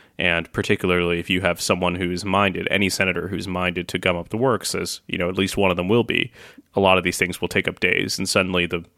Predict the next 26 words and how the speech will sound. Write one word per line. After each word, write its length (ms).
month 400
or 80
so 320
that 160
we 100
seem 240
like 160
we 120
have, 460
factoring 560
in 80
Christmas 420
and, 260
and 140
what 120
else, 240
actually 300
is 80
quite 180
limited. 500
And 460
there 140
are 40
a 60
lot 220
of 200